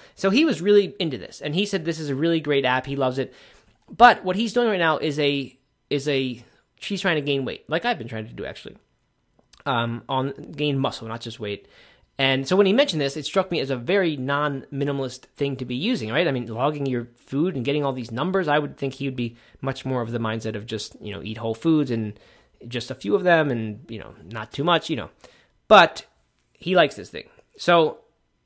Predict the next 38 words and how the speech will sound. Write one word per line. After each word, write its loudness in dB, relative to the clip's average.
my 2
thoughts 4
on -2
it, -8
just 0
because, 0
just -6
about 0
this -4
kind -6
of -12
thing -2
in -4
general, -4
I -8
can't -4
speak -8
specifically -6
to -10
this -4
other -6
than -8
knowing -6
that -12
he -10
liked -2
it. -4
Uh, 2
I 2
think -2
for 2
most 4
people, -2
unless, 0
unless -4
you've -4
got 2
a, -4